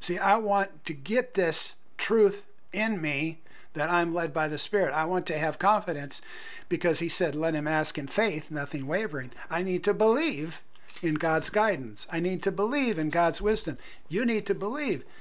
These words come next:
that God will give you wisdom, that you're not just a, uh, I say big dummy. No, you're not a big dummy. Praise God. You're a, you're tapped in to the wisdom of God. You have the wisdom of God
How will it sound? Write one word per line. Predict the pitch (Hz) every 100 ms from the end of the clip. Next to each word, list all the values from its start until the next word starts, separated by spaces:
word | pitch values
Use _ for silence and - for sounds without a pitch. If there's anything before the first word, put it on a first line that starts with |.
| - -
that | 175 160
God | 180 170 165
will | 165
give | 156 156 135
you | 139
wisdom, | 131 165 180 - - 156 117 104 - - - - - - - - - - -
that | 156 -
you're | 170
not | 175 160
just | 170 -
a, | 143 135 - - - - - - - - -
uh, | 160 143 131 123 330 - - - - - -
I | - 117 -
say | - 143
big | 110 143 123
dummy. | 151 139 117 113 -
No, | 285
you're | 349
not | 285 254
a |
big | 175 202 160
dummy. | 165 147 143
Praise | 175 156 156
God. | 160 156
You're | 156 156
a, | 180 - - -
you're | 185 147
tapped | - - 226 254 -
in | 208 160 151 - - - -
to | 180
the | 156 143
wisdom | 160 156 165 147
of | 139
God. | 151 131 117
You | 151
have | 151 165 160
the | 147
wisdom | 147 147 - 139
of | 135
God | 135 131 120